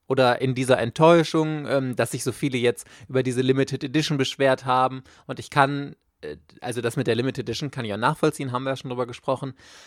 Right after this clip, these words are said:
Aber I'm sorry to say that, Manga Cult ist zu teuer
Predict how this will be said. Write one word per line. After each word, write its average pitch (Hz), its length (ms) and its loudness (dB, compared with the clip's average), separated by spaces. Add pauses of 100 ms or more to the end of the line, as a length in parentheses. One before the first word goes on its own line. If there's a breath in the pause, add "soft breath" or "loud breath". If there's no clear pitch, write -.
(160 loud breath)
Aber 127 640 6 (1300 soft breath)
I'm 135 200 -2
sorry 160 520 2
to 170 100 -8
say 147 300 2
that, 123 420 -2 (400)
Manga 139 340 4
Cult 139 520 0 (400)
ist - 440 0 (140)
zu 123 180 -6
teuer 113 540 0